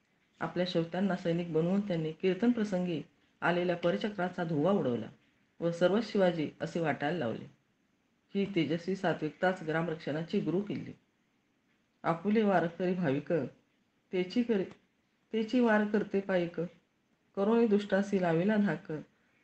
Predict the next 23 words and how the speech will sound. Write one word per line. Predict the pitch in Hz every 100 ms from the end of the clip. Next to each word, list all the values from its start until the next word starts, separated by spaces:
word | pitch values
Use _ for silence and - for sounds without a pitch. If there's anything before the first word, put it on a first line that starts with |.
| _
शिवाजीच | 196 170 185 240 240
जणू | 214 160 160
सर्वही." | 156 131 131 - - _ _ _ _ -
ग्रामरक्षण. | 175 185 190 147 - - - - _ _ _ _ _ _ -
श्री | 208
गुरुदेवाय | 214 170 175 170 139 165
नमः. | 185 143 127 - _ _ _ _ -
ईश्वर | 202 214 240
सेवाची | 233 208 175 208 208 226
गाव | 156 180 220
सेवा, | - 185 143 139 - _ _ _ _ _ _ _ _ _ -
तो | 220
सर्वांच्याची | 214 190 185 208 208 220 285
सुखाचा | 285 214 208 208 294
ठेवा. | - 147 127 - _ _ -
परी | 240 285
काही | 262 226 233
असुरही | 214 214 214 240
असती | 254 247 -
गावा, | 226 190 170 170 - _ _ _ _ _
यज्ञ | 185 202 208
भंग | 196 170 180 175
करावाया. | 156 156 143